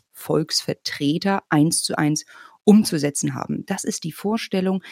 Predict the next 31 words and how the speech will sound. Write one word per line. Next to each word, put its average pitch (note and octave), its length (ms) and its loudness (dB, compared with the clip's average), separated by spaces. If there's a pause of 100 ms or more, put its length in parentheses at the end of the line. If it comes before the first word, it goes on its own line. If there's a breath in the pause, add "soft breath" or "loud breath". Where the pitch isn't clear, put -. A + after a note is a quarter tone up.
(340 loud breath)
der, E3 260 4
in E3 160 0
Anführungsstrichen, F3 720 0
Demokratie E3 680 -2 (180 loud breath)
von D#3 300 0
rechtsradikaler D#3 1160 -4
Seite. G#3+ 680 0 (240 loud breath)
Damit F3 340 2
sehen F3+ 300 2
wir F#3+ 80 -2
die G3+ 100 -6
Straßen E3+ 480 -2
derzeit F#3 400 -4
plakatiert. A3 840 -4
Demokratie D#3+ 480 -4
beschützen G#3+ 560 -2
steht F#3 260 -2
da F3 80 0
drauf. D#3+ 320 -2
Gemeint D3 460 2
ist - 240 -6
eigentlich, D3 500 -2 (380 loud breath)
ein G#3+ 260 8
homogener G3+ 420 4
Volkswille E3+ 560 -2
soll D3 160 0
durchgesetzt D3 600 -2
werden. C#3+ 240 2
Jegliches F#3 540 0
internationale G3+ 880 2
Abkommen, F3 560 -2